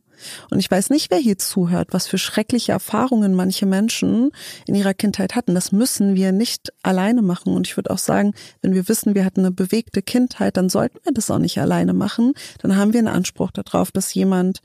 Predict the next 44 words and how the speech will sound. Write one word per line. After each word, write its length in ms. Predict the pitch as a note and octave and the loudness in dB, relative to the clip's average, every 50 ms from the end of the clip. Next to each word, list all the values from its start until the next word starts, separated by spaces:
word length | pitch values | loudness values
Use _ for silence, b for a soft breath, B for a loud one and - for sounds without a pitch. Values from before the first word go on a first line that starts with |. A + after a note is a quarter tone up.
| b b b b b b b | b b b b b b b
uns 300 | - F3+ F#3+ F#3 - - | 0 0 0 0 0 -2
hält, 580 | - G#3 G3 G#3 A3 A#3 B3 - - - - | 0 2 4 4 4 2 0 -2 -6 -6 -4
den 100 | F3 F3 | -2 -2
Raum 360 | F3+ - F3+ F#3+ G#3+ A3 G#3+ | 0 0 2 2 4 4 2
dafür 280 | G#3+ G#3 - - G#3 G#3 | 2 0 -2 -2 -2 -2
hält 440 | G3+ G#3 G#3 G#3 G3+ G#3 G#3+ - - | 0 0 2 2 2 2 0 0 -2
und 180 | - F#3 - | -4 -4 -2
auch 140 | - F#3 F#3 | -2 -2 -2
sieht, 460 | - - - G#3+ A3 A3+ G#3+ - - B B B B B B B B B - | -2 -2 0 2 2 2 0 -2 -6 B B B B B B B B B -2
ähm, 460 | - F#3 F#3 F#3 F3+ F3+ F3+ F3+ F#3 b b b b b b _ _ - _ _ - - - - _ - - - - | 0 2 2 4 4 2 2 0 -2 b b b b b b _ _ -20 _ _ -14 -14 -14 -14 _ -6 -6 -2 0
oder 180 | - F#3 F#3 | 2 2 4
mit 180 | F3+ F#3 F#3 F#3 | 4 2 0 0
bestimmten 360 | - F#3+ - - G#3+ - - | -2 -2 0 0 0 0 0
Fragetechniken 1080 | - - - F#3 F#3 G#3 G#3 G#3+ - - - - F#3+ F#3 - G3+ F#3+ F#3 - G3+ G3+ | -2 0 0 2 2 2 2 0 -2 -2 -4 -2 -2 0 0 0 0 0 0 0 2
uns 240 | G3+ G#3 F#3+ - - - | 2 2 0 0 -4 -6
dabei 300 | - - G3 F#3 F#3 F#3+ | -4 -2 -2 0 0 0
unterstützen 560 | G3 F#3+ - F#3+ - - - G3+ - - G3 F#3 | 0 -2 -2 -4 -6 -4 -4 -4 -2 0 -2 0
kann, 160 | - F#3+ F#3+ | 0 0 -2
auch 120 | F3 - | -2 -2
immer 260 | - - F#3+ F#3+ G3 F3+ | 0 2 2 2 2 2
wieder 380 | G3 F#3 F#3+ F3+ F3+ F3 F#3 - B B B B B B B B B B - | 2 2 2 2 2 0 -2 -4 B B B B B B B B B B -6
nach 140 | F#3 - | -6 -6
vorne 400 | - - F#3+ F#3 F#3 F#3+ F#3+ F#3 | -4 0 2 4 4 4 4 2
zu 160 | - - - - | 0 -4 -8 -8
kommen, 320 | - - - F3 F3+ F3+ | -6 -4 -2 0 0 2
ne, 160 | F#3 G3 A3 | 2 2 4
und 220 | G#3+ F3+ F3 E3 - - - | 4 2 2 0 -2 -6 -6
sich 400 | - - F#3+ - - - - - - - | -4 -4 -2 -4 -4 -6 -8 -8 -10 -10
nicht 340 | - - - F3+ F3+ - | -8 -4 -2 0 0 0
so 120 | - F#3 F#3 | 0 -2 -2
zu 180 | - - - | -2 -2 -4
verlieren 560 | F3 - - F3+ F#3 F#3 G3 G#3 G3+ G3 F#3 E3+ | -2 0 2 2 4 4 4 4 4 4 4 2
in 80 | E3 | 2
dem 180 | E3+ E3+ D#3+ E3 | 2 0 0 0
alten 360 | - - - - - F3 E3+ | 0 -2 -4 -2 -2 -2 -2
Schmerz. 480 | - - - - - - - - - - | -2 -2 -4 -4 -2 -2 -4 -2 -2 -2
Also 240 | - F#3 - - | -2 -2 -2 -2
da 140 | F3+ - F#3+ | 0 0 -2
gibt 240 | F#3 - F#3 - - | 0 -2 -6 -6 -6
es 100 | - - | -8 -8
ja 80 | - - | -8 -4
ganz, 240 | - - F3+ - - | -4 -4 -4 -4 -4
ganz 160 | - F#3 - | -4 -4 -4
viele 480 | - - F3+ D#3 D#3 D3+ F3 - G3 | -4 -4 -2 0 2 2 0 0 -2